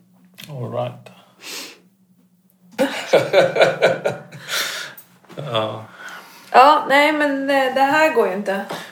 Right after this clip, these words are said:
Speaker 1: Nej, det var lite, eh, av ett minus.
Speaker 2: Eller plus.
Speaker 1: Plus.
Speaker 2: Mm, du har gått upp i vikt. Eh,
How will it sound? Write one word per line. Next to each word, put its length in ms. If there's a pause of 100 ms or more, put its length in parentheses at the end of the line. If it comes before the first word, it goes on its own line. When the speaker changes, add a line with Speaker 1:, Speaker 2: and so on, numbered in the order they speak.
(120)
Speaker 1:
Nej, 420
det 300 (1160)
var 400
lite, 380
eh, 1600 (340)
av 380
ett 340
minus. 680 (1120)
Speaker 2:
Eller 160
plus. 480
Speaker 1:
Plus. 520
Speaker 2:
Mm, 200
du 80
har 80
gått 180
upp 160
i 20
vikt. 220 (800)
Eh, 100